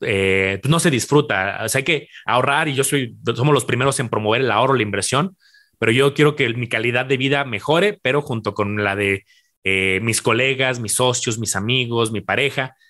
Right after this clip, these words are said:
No por eso digo, regala dinero a todos, porque, pues, también no, no es sostenible, pero qué padre si, oye, que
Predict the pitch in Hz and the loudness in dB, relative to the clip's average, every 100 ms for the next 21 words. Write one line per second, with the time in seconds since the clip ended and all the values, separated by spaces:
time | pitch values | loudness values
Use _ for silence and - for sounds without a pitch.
0 | _ - 165 175 165 165 165 160 151 120 | _ -2 0 2 2 2 4 4 2 0
1 | 117 113 147 135 120 139 131 127 127 117 | -4 -2 0 0 0 0 0 0 0 -2
2 | - - 98 107 117 117 117 123 120 - | -12 -6 -2 -2 0 0 0 0 0 0
3 | 110 117 139 190 - _ - - _ 110 | 0 2 2 -2 -8 _ -20 -20 _ -2
4 | 117 156 - 160 160 156 - 139 131 - | 0 -2 0 0 2 0 -2 -4 -6 -8
5 | _ 147 165 135 - _ _ _ - - | _ 2 2 2 -6 _ _ _ -16 -14
6 | - | -14